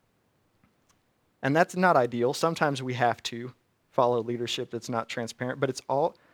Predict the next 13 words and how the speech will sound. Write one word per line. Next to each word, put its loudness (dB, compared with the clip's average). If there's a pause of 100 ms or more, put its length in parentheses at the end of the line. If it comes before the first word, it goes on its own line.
(120)
the 4
best 4
relationship 0
is -4
when -4
leadership 0
is -6
transparent -4 (440)
and 0
followers 2
trust -4
the -14
leader, -8